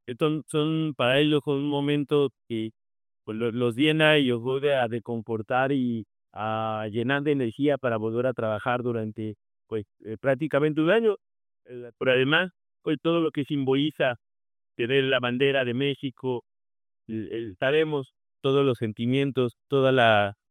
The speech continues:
gama de sentimientos que se pueden encontrar en ese momento. Así que va a ser un, un, un, un espacio importante para nuestras paisanas y paisanos.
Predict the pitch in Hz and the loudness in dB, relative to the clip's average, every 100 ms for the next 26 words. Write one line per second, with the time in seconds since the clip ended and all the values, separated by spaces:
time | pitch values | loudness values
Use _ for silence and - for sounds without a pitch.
0 | - 123 139 131 117 113 110 123 123 127 | -4 0 2 2 2 -2 -2 -2 -2 -6
1 | 117 113 117 127 123 110 107 110 120 117 | -6 -6 0 0 0 -4 -6 0 0 0
2 | 120 120 104 127 131 127 151 _ _ 95 | -4 -4 -2 -2 -2 -6 -8 _ _ -14
3 | 101 123 135 123 120 113 - 123 123 135 | -6 -4 0 2 2 -2 -4 -6 -2 -2
4 | 131 123 117 135 127 127 117 123 123 120 | -2 -4 -4 -2 0 -2 -2 -2 -2 -2
5 | 117 110 107 104 104 95 113 131 120 - | -2 -2 -4 -4 -6 -6 -4 -4 -4 -4
6 | 131 - 135 117 110 110 120 113 113 110 | -4 -2 -2 0 -4 -2 -4 -2 -4 -4
7 | 104 104 104 104 104 107 101 123 123 117 | -4 -4 -8 -8 -8 -8 -4 -4 -4 -4
8 | 110 110 113 165 175 202 | -4 -4 0 0 0 -2